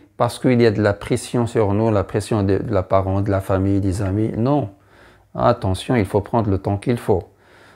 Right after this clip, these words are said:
Votre cœur doit se sentir bien par rapport à ce choix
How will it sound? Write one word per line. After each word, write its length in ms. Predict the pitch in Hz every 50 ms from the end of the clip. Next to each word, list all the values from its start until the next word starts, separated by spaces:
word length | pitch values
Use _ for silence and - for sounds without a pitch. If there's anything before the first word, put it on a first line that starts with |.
| - - _ -
Votre 480 | 120 113 180 208 214 208 - - -
cœur 600 | - - 151 135 113 101 87 78 78 - - - _ _ _ _ _ -
doit 380 | - 113 107 131 139 156 175 175
se 200 | - - 135 113
sentir 600 | - - 127 120 117 - - 127 123 120 - - _ _ _ -
bien 480 | 113 113 117 135 131 135 123 107 101 - - _ _ _ _ _ _ _ _ _ _ _ _ _ _ _ _ _ _ _ _ _ _ _ _ _ _ _ _
par 140 | - 117 104
rapport 300 | 107 104 - 113 98 92
à 60 | 95
ce 140 | - - 104
choix 360 | - - 107 101 98 -